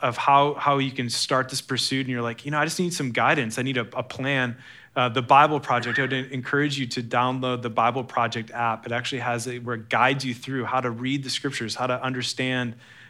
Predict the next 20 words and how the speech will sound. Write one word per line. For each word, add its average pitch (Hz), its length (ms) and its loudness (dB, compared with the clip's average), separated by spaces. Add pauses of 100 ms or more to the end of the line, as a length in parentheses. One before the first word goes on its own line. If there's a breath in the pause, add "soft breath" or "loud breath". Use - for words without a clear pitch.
(120 loud breath)
uh, 120 140 0
what 127 480 -4
God's 123 240 2
trying 135 160 0
to 120 60 -4
communicate 127 420 -2
in 120 60 -8
the 117 60 -6
scriptures. 117 420 -4
So 120 120 -2
the 113 120 -4
Bible 127 340 4
Project 120 340 -4
app, 120 280 -4
they 131 240 -4
just 131 200 -6
came 135 180 0
out 123 140 0
with 135 140 -4
it. 127 180 -2